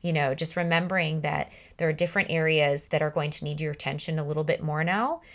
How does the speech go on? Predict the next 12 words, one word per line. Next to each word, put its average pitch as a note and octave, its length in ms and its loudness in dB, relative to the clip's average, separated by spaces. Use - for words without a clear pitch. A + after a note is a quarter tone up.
and D3+ 520 2
you're E3 160 0
gonna E3+ 180 4
find D#3+ 380 4
that E3 240 4
balance D3+ 600 4
in E3 180 0
the D3+ 60 2
season D#3 400 -2
that D#3 200 -2
you're D#3 140 -2
in, E3 480 -2